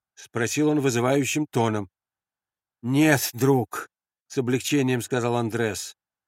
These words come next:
Теперь он знал, что имеет дело с самыми оголтелыми, с теми, кто носит красно-чёрные шарфы. «Viva la libertad! Viva la fay! Да здравствует Федерация анархистов Иберии!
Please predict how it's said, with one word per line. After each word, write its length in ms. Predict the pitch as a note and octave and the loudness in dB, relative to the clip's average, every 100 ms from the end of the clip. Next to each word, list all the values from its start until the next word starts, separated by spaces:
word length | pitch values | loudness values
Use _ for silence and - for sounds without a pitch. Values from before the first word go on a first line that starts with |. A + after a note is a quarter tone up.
| _ | _
Теперь 400 | - G3 F#3+ F#3 | -4 2 6 8
он 140 | E3+ C3 | 8 4
знал, 360 | A2+ E3+ E3 | 2 4 4
что 300 | D3+ - D3 | 4 0 2
имеет 360 | C#3 C#3 D3+ C3 | 4 4 4 2
дело 320 | A2 D3 D#3+ | 2 2 2
с 80 | C3+ | 0
самыми 500 | - B2+ C#3 C#3 C3+ | 0 2 4 2 2
оголтелыми, 800 | B2+ B2+ B2 - B2 A2+ G#2 G2 | 0 0 -2 0 0 0 -2 -6
с 140 | - | -10
теми, 340 | - C#3 E3 E3+ | -2 2 4 2
кто 220 | - E3 | 0 0
носит 340 | C3+ C3 D3 | 0 0 -4
красно-чёрные 880 | - A#2+ B2 - C#3 - G#2+ G#2+ A#2 | -2 -2 0 -2 -6 -4 -4 -2 -4
шарфы. 540 | A#2+ G#2+ F#2 F2 - G2 _ _ _ _ _ _ | -6 -8 -10 -10 -14 -18 _ _ _ _ _ _
«Viva 460 | - A#2+ F#3+ E3+ E3+ | 0 6 8 8 4
la 200 | E3 F3 | 4 4
libertad! 680 | D#3 D#3+ E3+ D3+ D#3+ D#3 B2 - _ _ _ _ _ _ - | 2 2 0 4 6 6 4 0 _ _ _ _ _ _ 0
Viva 300 | A#2 F3+ F3 | 6 6 8
la 120 | E3+ | 4
fay! 560 | C#3 G#3 G3 F3+ C3+ G2+ _ _ _ _ A#2 | 6 6 8 6 4 0 _ _ _ _ 0
Да 200 | A#2+ C3 | 2 4
здравствует 760 | B2 D#3+ F3 C3+ D#3 E3 E3 | 6 8 8 4 2 2 2
Федерация 840 | - C#3+ D3+ D#3+ F3 - - D#3 | 2 2 6 8 6 4 2 4
анархистов 840 | D#3+ D#3+ C#3+ F3+ F#3+ - F3 E3 - | 6 4 2 0 0 0 -2 -2 -2
Иберии! 840 | D3 C3+ E3 F3+ E3+ E3 C#3+ G#2+ | 0 4 6 8 8 6 4 0